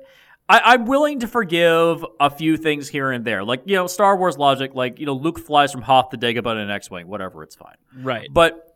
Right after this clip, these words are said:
Speaker 1: it's when they start stacking up, that's when I have a problem. Like, the number of inconsistencies, the number of logic errors, like, why is it that Vader doesn't just, like,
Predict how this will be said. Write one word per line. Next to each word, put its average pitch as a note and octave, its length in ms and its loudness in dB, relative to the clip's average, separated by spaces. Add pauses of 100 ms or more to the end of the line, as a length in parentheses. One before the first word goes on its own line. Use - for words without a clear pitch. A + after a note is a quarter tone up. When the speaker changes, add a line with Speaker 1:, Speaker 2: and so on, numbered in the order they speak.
(140)
Speaker 1:
it's F#3 220 2
when A3 240 2
they G#3+ 100 2
start F3 380 0
stacking C3+ 680 0
up, F#2+ 300 -2 (480)
that's D#3 340 2
when D3+ 180 0
I B2+ 100 0
have A#2+ 160 0
a G#2 40 -2
problem. A#2 680 -2 (140)
Like, A2+ 280 -4 (480)
the D3+ 180 -2
number F#3 480 2
of D3 240 -2
inconsistencies, B2 1000 -6
the A#2+ 80 -10
number C#3+ 320 -2
of C3+ 140 -2
logic A2+ 420 -2
errors, G#2+ 400 -8
like, C3 260 -2 (1000)
why D3+ 360 2
is F#3+ 220 4
it F3 140 -2
that D3+ 340 2
Vader C#3 400 2
doesn't C3+ 340 0
just, B2 500 -6
like, A#2+ 460 -4